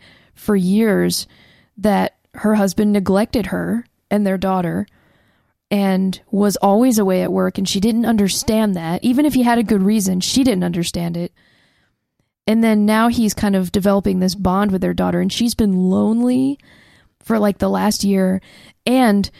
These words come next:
he hasn't communicated with her. So not only has she been really lonely and hurt, but she thinks that Zoe's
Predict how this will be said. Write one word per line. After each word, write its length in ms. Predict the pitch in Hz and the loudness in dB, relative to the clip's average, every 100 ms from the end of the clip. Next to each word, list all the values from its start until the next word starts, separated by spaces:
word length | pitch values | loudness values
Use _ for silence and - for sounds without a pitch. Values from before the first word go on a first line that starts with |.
| - _ - | -20 _ -6
he 140 | 240 | 0
hasn't 240 | 240 226 | 0 0
communicated 640 | 214 214 220 214 202 196 190 | 0 2 2 2 0 0 0
with 100 | 190 | 0
her. 160 | 190 | 0
So 140 | 185 202 | 2 2
not 180 | 208 | 2
only 220 | 247 226 214 | 2 2 0
has 100 | 190 | 0
she 100 | 202 | 0
been 180 | 208 196 | 0 0
really 200 | 208 190 | 0 0
lonely 440 | 185 202 208 196 | 0 2 0 0
and 100 | 180 | -2
hurt, 300 | 185 214 214 | 0 0 0
but 140 | 190 190 | -2 -4
she 160 | 202 | -4
thinks 400 | 185 - 294 - | -4 0 0 -2
that 160 | 196 185 | -2 -2
Zoe's 540 | 185 190 185 180 - | 0 0 0 -2 -6